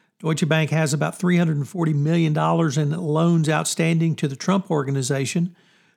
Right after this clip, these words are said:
the umbrella group that's allegedly overseen by his sons, but in reality, he's running illegally. These three loans, which are against Trump properties and start coming due in two years,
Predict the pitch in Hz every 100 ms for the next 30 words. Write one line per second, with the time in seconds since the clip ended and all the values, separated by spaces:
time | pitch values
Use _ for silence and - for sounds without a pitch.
0 | _ 165 160 160 165 151 127 156 156 156
1 | 139 - - 151 156 165 175 151 147 143
2 | 143 139 - 156 139 135 139 135 123 -
3 | 147 139 135 151 135 135 139 147 147 139
4 | 143 127 160 139 127 151 139 127 147 _
5 | _ - - - - 147 147 175 156 123
6 | 113 _ _ _ _ - 165 - 175 165
7 | 160 170 175 151 151 151 156 147 151 127
8 | - 175 185 _ - 185 180 165 165 165
9 | 143 - 160 - 175 156 143 156 156 143
10 | - 180 170 202 175 143 156